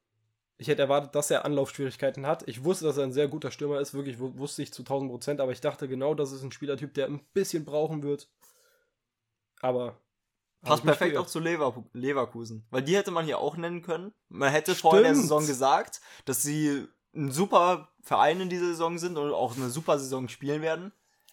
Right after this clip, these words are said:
Speaker 1: Ich bin
Speaker 2: Aber niemand hat erwartet, dass sie jetzt punktgleich mit den Bayern sein werden.
Speaker 1: Also ich bin noch nie so nah daran gewesen, das Vizekusen abzulegen.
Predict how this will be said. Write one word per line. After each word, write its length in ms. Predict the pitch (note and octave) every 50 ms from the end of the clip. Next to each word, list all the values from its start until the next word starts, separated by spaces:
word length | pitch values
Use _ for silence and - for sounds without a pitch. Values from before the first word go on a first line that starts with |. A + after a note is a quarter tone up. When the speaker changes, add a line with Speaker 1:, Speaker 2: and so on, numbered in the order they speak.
| _
Speaker 1:
Ich 100 | - -
bin 80 | - C#3
Speaker 2:
Aber 140 | D3 D#3 D#3
niemand 320 | D#3 D#3+ E3 E3 D3+ -
hat 80 | D#3 D3
erwartet, 360 | D3 C3+ C3+ C#3 C#3 C#3 C3
dass 120 | C3 -
sie 60 | - C3+
jetzt 140 | B2 -
punktgleich 320 | - D3 C3+ - C3+ B2+ A#2+
mit 120 | B2 A2+
den 100 | A#2+ A2
Bayern 280 | A2+ B2 B2 A#2+ A2 G#2
sein 200 | G#2 G2+ G2+ G2
werden. 240 | G2 G2 G2+ G2+ - _ _ _ _ _ _ _ _ _ _ _ -
Speaker 1:
Also 160 | E3+ F3+ F#3
ich 100 | F#3+ -
bin 140 | G3+ F3 F3+
noch 140 | E3+ D#3 C3+
nie 260 | D3+ E3+ G#3 A#3+ C4
so 260 | A3+ F3+ G3 G3 G3
nah 260 | F#3+ F#3+ F#3 G3+ G#3
daran 300 | G3 G3 F3 F#3 F#3+ G3
gewesen, 420 | F#3 F3+ F3 F#3+ G3 G3 F#3 G3 F3
das 220 | E3 E3 D#3+ - -
Vizekusen 460 | F#3 D#3+ - - - F3+ E3+ D#3+ D#3
abzulegen. 560 | D#3+ D#3 - - C3 B2 A#2+ A#2 A2+ G#2+